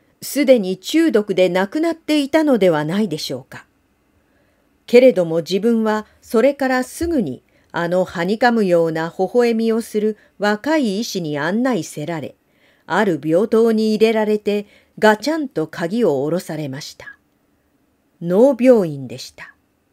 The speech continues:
女のいないところへ行くというあのジアールを飲んだ時の自分の愚かな上ごとが、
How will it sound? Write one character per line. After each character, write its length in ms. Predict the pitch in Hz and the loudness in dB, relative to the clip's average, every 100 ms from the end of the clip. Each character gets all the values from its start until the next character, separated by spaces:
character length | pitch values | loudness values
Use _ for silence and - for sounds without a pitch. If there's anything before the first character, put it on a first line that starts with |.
| _ _ _ _ _ _ | _ _ _ _ _ _
女 420 | - 175 220 226 226 | -2 0 2 2 2
の 160 | 226 | 2
い 100 | 226 | 2
な 160 | 220 247 | 2 2
い 100 | 247 | 0
と 140 | 226 | -2
こ 160 | 262 269 | 4 6
ろ 160 | 269 | 6
へ 160 | 180 160 | 6 2
行 200 | 160 160 | 0 -4
く 280 | - 190 - _ _ | -4 -4 -4 _ _
と 160 | 165 165 | -4 -2
い 220 | 151 147 | -2 -4
う 80 | 143 _ _ - | -8 _ _ -4
あ 180 | 170 190 | 0 0
の 240 | 214 220 | 0 0
ジ 280 | 160 185 226 | -2 0 2
ア 140 | 302 | 2
ー 60 | 294 | 2
ル 180 | 226 175 | 4 4
を 100 | 175 | 4
飲 160 | 214 | 2
ん 80 | 240 | 0
だ 160 | 156 156 | 0 -2
時 320 | 151 - 160 | -4 -6 -4
の 180 | 156 151 | -4 -4
自 280 | - 156 | -4 -4
分 260 | 151 202 214 | 0 0 0
の 240 | 208 208 | 2 2
愚 200 | 220 277 | 4 2
か 160 | - 170 | 0 -2
な 200 | 151 147 | -2 -2
上 280 | 151 170 202 | 2 2 2
ご 140 | 196 | -2
と 160 | 180 170 | -4 -6
が、 280 | 160 147 | -4 -8